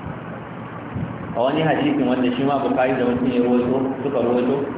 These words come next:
manzo sama ya ce, "Laysa al-miskinu alladhi yatufu 'ala an-nas tarudduhu al-luqmatu wal-luqmatani wat-tamratu wat-tamratani, walakin al-miskinu alladhi la yajidu ghinan yughnihi wa la yuftanu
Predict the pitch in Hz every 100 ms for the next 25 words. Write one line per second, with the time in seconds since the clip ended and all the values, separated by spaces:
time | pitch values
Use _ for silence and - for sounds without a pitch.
0 | - - - - 113 135 139 135 139 135
1 | 123 143 139 127 123 123 135 131 127 120
2 | 113 131 123 127 113 113 113 131 123 -
3 | - - - - - - - - - 120
4 | 143 147 127 127 113 127 131 - 139 135
5 | - - 113 120 120 143 - 127 127 135
6 | 135 135 - 120 120 147 139 135 127 123
7 | 113 143 131 123 120 127 139 - - -
8 | - - - - - - - 113 127 131
9 | 131 139 123 117 120 127 127 127 127 127
10 | 123 123 120 135 156 143 135 131 131 135
11 | 123 120 117 117 123 127 120 113 123 123
12 | 135 131 - 120 113